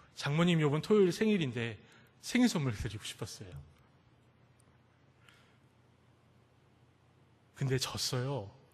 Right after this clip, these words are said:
떨어졌어요. 여러분, 근데 제가 얼마나 싫었는지 아십니까? 오늘 아침에 그거 확인해보고 나서, "하나님, 이 설교 해야 되는데 왜 나를 저 지게 하십니까?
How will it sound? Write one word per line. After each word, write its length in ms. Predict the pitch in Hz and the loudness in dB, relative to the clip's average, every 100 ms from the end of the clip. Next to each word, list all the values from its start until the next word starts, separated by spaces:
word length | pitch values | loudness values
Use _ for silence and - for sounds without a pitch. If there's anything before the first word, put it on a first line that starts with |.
| _ - | _ -8
떨어졌어요. 580 | 185 202 113 - - 85 - - _ _ _ _ _ _ _ _ _ _ _ _ | -4 -4 -4 -10 -12 -14 -18 -20 _ _ _ _ _ _ _ _ _ _ _ _
여러분, 200 | 117 131 | -8 -4
근데 140 | 131 127 | -4 -4
제가 280 | - 131 | -4 -2
얼마나 320 | 127 131 160 143 | 0 2 0 0
싫었는지 520 | - - 247 220 139 | -2 0 2 2 0
아십니까? 540 | 98 - 107 - 160 - - _ _ _ _ _ _ _ _ _ - | -2 -4 -6 -8 -10 -12 -20 _ _ _ _ _ _ _ _ _ -6
오늘 200 | 143 135 | -4 -2
아침에 320 | 113 165 156 | 0 2 2
그거 340 | - 143 139 127 - - | 2 2 2 0 -12 -12
확인해보고 580 | - 196 226 214 151 131 | -8 0 4 4 4 2
나서, 480 | 117 110 185 107 - - - - - | 0 -2 -4 -6 -10 -20 -20 -20 -20
"하나님, 320 | - 196 180 | -4 0 2
이 40 | 135 | 2
설교 300 | - 190 180 | 2 4 6
해야 160 | 196 | 4
되는데 340 | 202 160 135 123 | 4 2 2 0
왜 140 | 120 | 0
나를 240 | 113 117 117 | 0 -2 -4
저 140 | - | -6
지게 360 | - - 127 170 | -6 -4 0 0
하십니까? 560 | 143 123 107 - 90 | 0 -2 -8 -10 -14